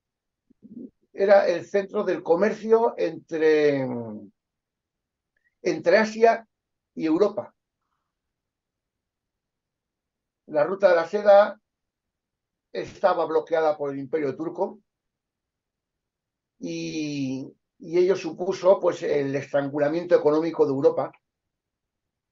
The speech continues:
Entonces, gracias, gracias en gran parte, gracias en gran parte a que España, eh, pudo comunicar Asia con Europa,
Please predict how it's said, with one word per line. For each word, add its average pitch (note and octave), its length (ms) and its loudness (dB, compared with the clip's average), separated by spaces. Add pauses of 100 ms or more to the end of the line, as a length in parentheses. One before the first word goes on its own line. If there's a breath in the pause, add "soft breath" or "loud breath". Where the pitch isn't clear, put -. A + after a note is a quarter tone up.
(1120)
Entonces, D#3 520 0
gracias, F3+ 800 2 (1000)
gracias F#3 480 -2
en D#3 100 -4
gran E3 240 2
parte, - 420 0
gracias D#3+ 440 -4
en D#3+ 80 -6
gran D#3 180 2
parte D3 420 -2 (160 soft breath)
a C#3+ 160 -2
que C#3 120 -6
España, D3+ 680 4 (680)
eh, D3+ 200 4
pudo F3+ 380 2
comunicar D3 680 2
Asia D3 400 0
con F3 180 4
Europa, E3+ 560 2